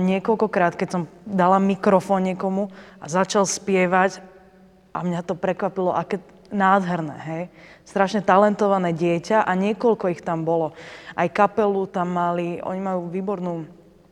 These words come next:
v tej škole riaditeľku, ktorá naozaj sa o nich stará a, a majú tam aj zbor. Bolo to tam naozaj veľmi príjemné. A robili sme takto nielen tam, ale vo,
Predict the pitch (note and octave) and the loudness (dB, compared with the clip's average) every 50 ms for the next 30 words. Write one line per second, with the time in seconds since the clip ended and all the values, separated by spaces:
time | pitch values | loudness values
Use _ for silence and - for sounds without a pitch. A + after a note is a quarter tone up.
0 | _ - - - F3 F3 E3+ E3 E3 D#3 D#3+ - F3 E3 D3+ - - - F#3 F3+ | _ -20 -10 -6 -4 -2 0 0 -2 -2 -4 -4 -4 -4 -4 -6 -6 -2 0 0
1 | F3 E3+ E3 E3 D#3+ D#3+ E3+ D#3+ - F3+ E3+ E3 E3 - F#3 F#3 F#3 F#3 - - | 0 0 0 -2 -2 -2 -4 -4 -4 -4 -4 -4 -4 -6 -6 -6 -6 -8 -16 -20
2 | - - - - - - - G3 F3+ F3 F3 F3 F3 F3 F3 D#3+ - - E3+ E3 | -20 -20 -20 -20 -18 -6 -4 -2 -2 0 2 2 2 2 0 -2 -2 -4 -4 -4
3 | E3 E3 D#3 - - - E3+ D#3 D#3 E3 E3 E3+ F3+ F3 - - - - - - | -4 -6 -6 -8 -4 -2 -2 0 2 2 2 2 0 -2 -8 -16 -20 -20 -20 -20
4 | - _ - - D#3 D3+ D3+ D#3 D#3 D#3 D#3 D#3 D#3 D#3 D#3 D#3 C#3+ - - - | -20 _ -6 -4 -2 -2 0 0 -2 -2 -2 -2 -2 -2 -4 -4 -4 -6 -8 -10
5 | - - - _ _ F#4 - _ _ _ _ _ _ - _ - E3+ E3+ E3 D#3+ | -14 -20 -20 _ _ -20 -20 _ _ _ _ _ _ -20 _ -4 -2 0 0 0
6 | D#3+ E3 E3+ E3+ E3+ E3+ E3+ E3+ D3 C#3+ C3+ C#3+ D3+ D#3+ D#3+ E3+ F3+ G#3 G#3 G#3 | 0 0 0 0 0 0 -2 -4 -4 -4 -6 -8 -8 -8 -6 2 4 6 8 8
7 | G3+ G3+ G3+ G3+ - - - - - - G3 F3+ F#3+ F#3+ F3 F#3 F#3 F#3 E3+ E3+ | 8 6 6 2 -2 -6 -20 -20 -14 -10 -2 2 2 2 2 2 0 -2 0 2
8 | F3 F3 F3 F3 E3 E3 D#3+ D#3+ D#3+ E3 D3+ D#3 - D#3 D3+ D3+ D3 D3 D3+ D3+ | 2 2 2 2 2 0 0 0 -2 -2 -4 -4 -6 -4 -4 -2 -4 -4 -6 -6
9 | D3 - - F3+ F3+ F#3 G3+ G#3 G#3 A3 G#3 G3+ G#3 G3+ G3+ G3 F#3+ F3+ - - | -8 -8 -2 0 2 2 4 2 2 2 2 2 0 0 0 0 -2 -2 -2 -2
10 | G3+ G3 F#3+ - - - - F#3+ F#3+ G3 F#3+ F#3+ F3+ E3+ D#3+ - - G3 G3 G3 | -2 -2 -2 -2 -6 -6 -4 -2 -2 -2 0 -2 -2 -4 -4 0 2 2 4 4
11 | G3 G3 - - D#3+ E3 E3 E3 E3 E3 D#3+ E3 - - - - - - - - | 2 0 -2 -4 -4 -2 -2 -2 -2 -4 -6 -8 -16 -20 -20 -20 -20 -20 -20 -20
12 | _ - _ - - F3 E3+ F3+ F3 E3+ E3+ A#2+ A2+ A#2 - | _ -20 _ -20 -12 -6 -2 0 0 0 0 0 -2 -4 -4